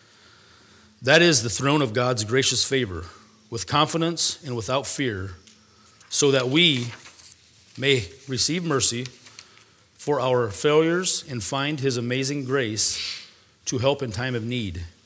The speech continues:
an appropriate blessing coming just at the right moment. Romans five, verses eight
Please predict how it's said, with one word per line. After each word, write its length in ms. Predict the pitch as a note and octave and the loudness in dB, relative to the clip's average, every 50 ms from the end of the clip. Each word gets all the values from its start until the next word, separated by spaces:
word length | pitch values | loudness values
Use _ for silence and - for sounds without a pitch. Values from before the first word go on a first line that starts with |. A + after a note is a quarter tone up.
| _ _ _ _ _ _ - _ | _ _ _ _ _ _ -20 _
an 120 | - B2 A2+ | -10 -8 -8
appropriate 520 | G2+ - - D3 D3+ D3 D#3 D#3+ D#3+ C#3 | -8 -4 0 0 0 0 0 -4 -4 -4
blessing 540 | B2 C3 C3+ C3+ B2+ - A2+ G2+ G2+ G2+ G2+ - - _ _ _ _ _ _ _ _ _ _ _ _ _ - | -4 -2 -2 0 0 0 -2 -4 -8 -12 -12 -14 -18 _ _ _ _ _ _ _ _ _ _ _ _ _ -6
coming 260 | - C#3+ C#3 B2+ A2+ | -4 -4 -2 -2 -2
just 240 | G#2+ B2+ A#2 - C3 | -2 -2 -2 -2 -2
at 60 | A2+ | -4
the 80 | B2 | -4
right 180 | A#2+ B2 A#2+ A#2 | -4 -2 -4 -4
moment. 320 | A2+ A2 G2+ F2+ E2 D#2 - _ _ - - - - - _ _ _ _ _ _ _ _ _ _ _ - - - - - - - - - - - - - - - - - - - - - - - - - - - - - - - - - - _ _ _ _ - | -6 -8 -10 -10 -12 -14 -16 _ _ -20 -20 -20 -20 -20 _ _ _ _ _ _ _ _ _ _ _ -20 -20 -20 -20 -20 -20 -20 -20 -20 -20 -20 -20 -20 -20 -20 -20 -20 -20 -18 -10 -8 -6 -4 -4 -6 -8 -10 -12 -14 -16 -18 -20 -20 -20 _ _ _ _ 0
Romans 340 | C#3+ D3+ D#3+ D#3 D3 B2 - | 2 2 4 4 4 2 2
five, 460 | - - E3 D#3+ D3+ C3+ B2 A#2 A2 A2 F#2+ F2 - - - - - - - | 4 4 4 4 6 4 4 2 0 -2 -6 -8 -10 -12 -16 -18 -20 -10 -6
verses 340 | C#3 C#3 B2+ - A#2+ G#2+ - - | -2 0 0 2 0 -2 -4 -4
eight 460 | - E3+ D#3+ C#3+ A2+ - - - - | -4 -2 -2 -2 -4 -6 -8 -10 -10